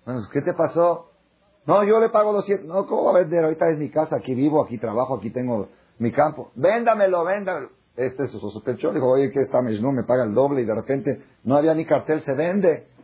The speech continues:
Tocó la puerta, "¿Vende su casa?". "No, no compra, yo se la compro al doble". De Kitsur, el go-, el, el dueño de la casa, por curiosidad, dijo, "A ver, dime qué está pasando, porque no".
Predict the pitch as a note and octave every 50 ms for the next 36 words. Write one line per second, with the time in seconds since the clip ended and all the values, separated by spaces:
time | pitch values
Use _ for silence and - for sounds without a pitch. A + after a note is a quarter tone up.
0 | _ _ - B2+ - E3 F3 G3 F#3 - E3 F3+ F#3 F3+ F3+ - G#3+ A3+ A3+ -
1 | D3+ C#3+ F#3 G3 G3 G3 G3 E3+ A#2+ - F3+ F#3+ F#3+ F#3+ G#3 G#3+ G#3 F#3+ F3 F#3
2 | G3 G3+ G#3 - - D#3 F3 F3 D#3 F#3 F#3+ G3 G3 F3+ F3 E3 F3+ F3 F#3 E3+
3 | F3 D#3+ E3 F3 E3 D#3+ D3+ D3 C3+ D3+ D3+ C#3+ C3+ A#2+ G#2 - _ _ _ _
4 | _ _ _ _ - B2 A#2+ B2 A2+ - - E3+ F3 F3 E3+ - - _ _ _
5 | _ _ _ _ - A#2+ B2 B2 A#2+ C#3 C#3+ - - B2+ B2 A#2+ A2+ - A#2 G#2+
6 | G2+ C3+ D#3 E3+ F3 D#3+ C#3+ C3+ B2 - D3 C#3+ - - C3+ B2+ B2+ B2+ B2+ -
7 | _ _ - A2+ A2 G2+ - B2 A#2+ B2 - - C3 C#3 C3+ B2 C3 A#2+ B2 B2
8 | D3 D3+ C#3 A#2 C3+ E3+ F#3 F#3 F3+ C#3+ C#3+ B2 - C#3+ C3 - A#2 A#2 C3 C#3
9 | D3+ D3+ A#2 A2+ G2+ - - G#2 G#2+ B2 C3 B2+ A#2+ -